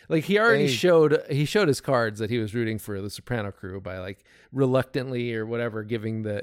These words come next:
Speaker 1: information. To have him, like, fanboy out seemed like they're gilding the lily a bit.
Speaker 2: I think they just really loved that that was a real thing, and they're like, "We're putting it,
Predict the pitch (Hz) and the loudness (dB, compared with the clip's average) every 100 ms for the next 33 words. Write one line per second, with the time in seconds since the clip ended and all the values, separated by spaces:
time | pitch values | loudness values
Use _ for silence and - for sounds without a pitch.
0 | 143 120 113 110 110 - 107 - 123 139 | -6 -4 -4 -4 -6 -8 -10 -4 -2 0
1 | 131 127 117 101 - _ _ _ - 143 | -2 -4 -4 -6 -12 _ _ _ -4 -2
2 | 131 123 117 117 113 - - 117 110 104 | 0 0 2 2 0 -4 -14 -14 -12 -12
3 | 101 107 98 98 107 113 104 104 104 104 | -12 -10 -8 -8 -6 -4 -4 -6 -8 -8
4 | 104 101 98 101 101 _ _ _ _ _ | -8 -8 -10 -12 -14 _ _ _ _ _
5 | - 175 233 240 214 185 175 147 135 143 | -4 2 4 4 4 4 2 0 2 6
6 | 147 143 139 123 120 123 120 117 - - | 6 6 4 2 4 6 6 2 -10 2
7 | 123 113 120 117 120 120 117 117 110 120 | 4 4 2 2 0 0 2 4 2 0
8 | 113 117 113 110 107 107 120 120 123 110 | 0 0 0 0 0 0 -2 0 0 0
9 | 110 | -4